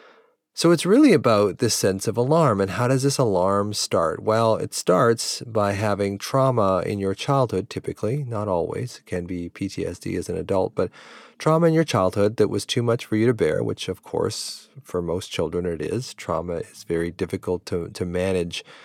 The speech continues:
at the best of times. And if you have an, a, an attuned parent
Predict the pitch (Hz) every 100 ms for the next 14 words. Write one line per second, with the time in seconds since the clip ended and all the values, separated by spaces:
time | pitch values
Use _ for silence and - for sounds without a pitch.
0 | - - - 104 101 139 180 - 95 -
1 | 101 - - - - - _ - 95 98
2 | - 104 101 92 107 104 92 85 104 90
3 | 87 - 92 90 - - 117 104 - -
4 | 117 101 127